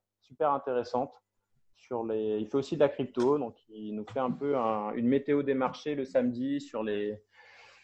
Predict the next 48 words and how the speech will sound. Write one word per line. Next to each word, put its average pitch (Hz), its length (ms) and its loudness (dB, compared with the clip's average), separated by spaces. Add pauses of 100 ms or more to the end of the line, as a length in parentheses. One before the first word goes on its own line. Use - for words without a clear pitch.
(340)
les 127 120 6
marchés 139 360 6
U 123 140 8
S, 135 380 10
les 131 80 6
marchés 123 320 6
européens 123 680 8
et 139 60 6
la 117 100 6
crypto-monnaie. 131 800 4
Et 117 40 4
je 107 80 -8
le 110 100 0
trouve, 131 360 -2
euh, 107 720 6
je - 100 -8
le 104 60 -4
trouve, 120 260 -4
euh, 101 300 4
assez, 131 320 2
euh, 107 420 6 (140)
assez - 220 -18
pédagogique, 123 600 -4
quoi, 104 180 -16
dans 104 220 -20
son, 107 240 -14
dans 110 60 -14
son 127 180 -12
approche. - 460 -4
Donc 113 120 -20
c'est 131 120 -4
vrai 151 80 2
que 139 80 -8
je 123 80 -8
suis - 240 -16
pas 156 160 2
beaucoup 160 220 -6
de - 40 -12
personnes, 143 500 -2 (680)
mais 113 260 -4
en 110 120 -4
tout - 120 -18
cas, 147 140 0
je 131 100 -6
le 123 140 -2
suis 120 640 0
lui 147 520 2
et, 104 800 -2